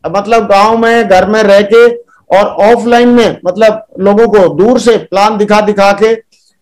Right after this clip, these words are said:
आ, कोई आदमी चार हजार दो सौ तीस का चेक बना रहा है, अब ये छह मई का ही चेक है, सही है। अगर वो प्लान नहीं दिखाते तो मुझे नहीं लग रहा कि वो ऑनलाइन पे काम नहीं करते, तो वैसे तो lockdown लगा हुआ है।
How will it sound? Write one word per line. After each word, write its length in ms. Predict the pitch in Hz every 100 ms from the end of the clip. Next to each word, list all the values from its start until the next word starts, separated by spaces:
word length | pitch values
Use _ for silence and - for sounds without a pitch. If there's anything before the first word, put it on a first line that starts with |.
| _ 180
आ, 120 | 196
कोई 300 | 202 202 214
आदमी 340 | 214 202 190 214
चार 280 | 196 196
हजार 180 | 202 196
दो 200 | 185 196
सौ 100 | 196
तीस 260 | 196 190 190
का 120 | 202
चेक 280 | 202 196 180
बना 220 | 185 185
रहा 140 | 190
है, 240 | 190 196 196 _ -
अब 120 | 190 214
ये 80 |
छह 240 | 226 226 233
मई 220 | 233 247
का 100 | 247
ही 100 | 233
चेक 280 | - 180 139
है, 120 | - _ _ _ _ -
सही 200 | 208 220
है। 200 | 170 -
अगर 220 | 196 240
वो 60 | 247
प्लान 260 | 226 233
नहीं 120 | 233 254
दिखाते 560 | 240 185 180 214 240 - _ -
तो 60 |
मुझे 240 | 220 233 262
नहीं 120 | 285
लग 180 | 294 233
रहा 160 | 226
कि 160 | 196 196
वो 160 | 196 185
ऑनलाइन 460 | - 202 214 220
पे 120 | 214
काम 280 | 214 196 208
नहीं 120 | 220
करते, 340 | 220 208 208 226
तो 120 | 233
वैसे 280 | 208 208 226
तो 120 | 226
lockdown 580 | 220 196 226 247 277 277
लगा 160 | 247
हुआ 140 | 233 208
है। 200 | 185